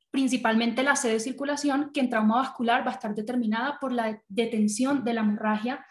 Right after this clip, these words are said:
la restauración de la circulación y, pues, evitar el sufrimiento de los tejidos. Y esto se va a lograr por medio de la compresión extrínseca, y aquí es importante recordar que el torniquete no está recomendado a menos de que se tenga una hemorragia masiva e incontrolable,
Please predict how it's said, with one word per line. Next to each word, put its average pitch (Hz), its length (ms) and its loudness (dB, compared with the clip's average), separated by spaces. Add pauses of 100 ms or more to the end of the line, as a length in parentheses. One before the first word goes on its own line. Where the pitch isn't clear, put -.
(180)
la 254 140 4
restauración 220 640 2
de 214 60 0
la 247 100 2
circulación 285 880 -4
y, 277 200 2
pues, 247 460 0
evitar 214 640 2
el 233 220 2
sufrimiento 220 840 -4
de 214 140 -2
los 208 160 -2
tejidos. - 680 -4 (360)
Y 302 140 6
esto 302 380 0
se 277 180 0
va 226 100 4
a 214 60 6
lograr 220 520 4
por 226 140 0
medio 214 340 2
de 202 400 -6 (220)
la 233 180 2
compresión 220 600 2
extrínseca, 277 840 0 (280)
y 254 140 6
aquí 247 260 4
es 220 80 2
importante 254 540 2
recordar 208 580 -4
que 233 400 -4
el 226 200 0
torniquete 220 720 2
no 240 200 4
está 220 240 -2
recomendado 226 760 2
a 254 60 0
menos 214 240 0
de 247 100 -4
que 262 100 -8
se 214 120 -14
tenga 214 340 -2
una 233 120 -2
hemorragia 233 420 -2
masiva 233 520 -4
e 247 60 -2
incontrolable, 233 880 2